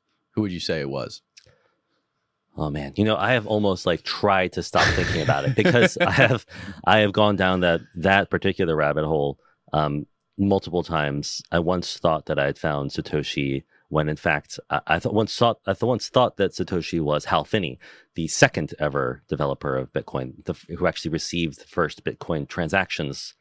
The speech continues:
Speaker 2: from Satoshi.
Speaker 1: Hmm.
Speaker 2: They worked together early on. Hal Finney, sadly, died, died of A L S, uh, Lou Gehrig's disease, who was paralyzed and, and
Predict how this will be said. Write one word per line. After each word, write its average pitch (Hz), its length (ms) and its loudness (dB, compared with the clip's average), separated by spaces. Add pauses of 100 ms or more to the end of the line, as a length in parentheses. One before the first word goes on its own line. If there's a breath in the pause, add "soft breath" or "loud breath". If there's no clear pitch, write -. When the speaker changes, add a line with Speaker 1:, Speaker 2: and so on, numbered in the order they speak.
(100)
Speaker 2:
from 90 200 0
Satoshi. 69 600 -8
Speaker 1:
Hmm. 117 180 -6
Speaker 2:
They 85 140 0
worked 78 420 -6
together 71 380 -4
early 71 280 -4
on. 69 280 -4 (340 loud breath)
Hal 78 160 -4
Finney, 82 320 -2
sadly, 73 480 -2 (800)
died, 78 340 -2 (180)
died 76 420 -2
of 69 300 -4
A 80 100 -2
L 71 180 -2
S, - 440 -8 (120)
uh, 71 120 -4
Lou 69 200 -4
Gehrig's 73 340 -4
disease, 73 400 -8
who - 80 -14
was 67 200 -16
paralyzed 69 600 -6
and, 64 160 -12
and 67 300 -8